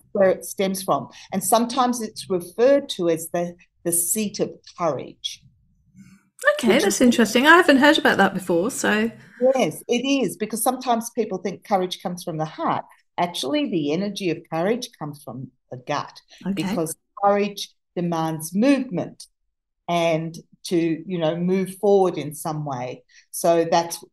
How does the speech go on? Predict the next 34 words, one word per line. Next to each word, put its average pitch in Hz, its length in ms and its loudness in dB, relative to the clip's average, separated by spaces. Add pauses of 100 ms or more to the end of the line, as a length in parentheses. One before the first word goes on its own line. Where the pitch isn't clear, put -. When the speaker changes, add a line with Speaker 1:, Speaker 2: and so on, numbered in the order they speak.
Speaker 1:
and 156 160 -4
it 151 100 -14
comes 147 300 -10
from 143 380 -12 (180)
th-, 143 220 -6
that 139 220 -4
gut 160 280 -4
area. 135 460 -4 (280)
So 226 180 4
we 233 200 2
sort 320 380 2
of 453 80 4 (140)
say 151 600 0
the 180 60 -4
good - 360 -8
way 185 220 2
to, 156 520 -2 (180)
um, 143 460 -8
sum 175 340 0
it 151 100 0
up 208 380 2 (320)
is 185 180 -2
that 170 320 -2
these 247 460 0
three 170 500 -2
brains 175 880 -2 (320)
are 165 160 0
the 160 300 0
emperor 151 560 -2
or 147 480 -6
the 143 220 -8
controller 202 720 4 (100)
of 156 160 2
our 139 240 -2